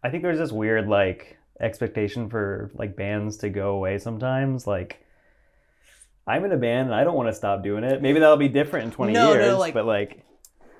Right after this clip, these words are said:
Speaker 2: I think, I think here's more my point.
Speaker 1: Yeah.
Speaker 2: There are bands that can keep making music for twenty years and, like,
Speaker 1: Stay
Speaker 2: and
Speaker 1: relevant.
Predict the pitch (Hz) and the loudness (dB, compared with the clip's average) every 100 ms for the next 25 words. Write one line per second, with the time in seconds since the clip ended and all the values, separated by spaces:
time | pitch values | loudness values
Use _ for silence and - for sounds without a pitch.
0 | - - - - - 349 269 240 277 233 | -20 -20 -6 -4 2 2 2 2 2 0
1 | 185 190 170 147 156 147 - 170 - - | -4 -4 -4 -8 -8 -14 -2 6 6 6
2 | - - 160 277 269 196 175 214 233 233 | -4 -6 2 4 4 0 -2 -4 -6 -6
3 | 233 - - _ _ _ - _ - 156 | -12 -14 -18 _ _ _ -20 _ -8 0
4 | 165 175 165 160 _ _ _ - 175 143 | 6 6 6 0 _ _ _ -2 -2 2
5 | 190 196 185 170 160 180 170 160 147 170 | 0 2 2 2 2 2 2 -2 -2 -2
6 | 160 151 151 147 143 156 147 147 165 160 | 0 0 0 -2 -2 -2 -2 -4 2 4
7 | 147 - _ - 165 123 127 95 90 | 4 -2 _ 0 2 4 4 2 -4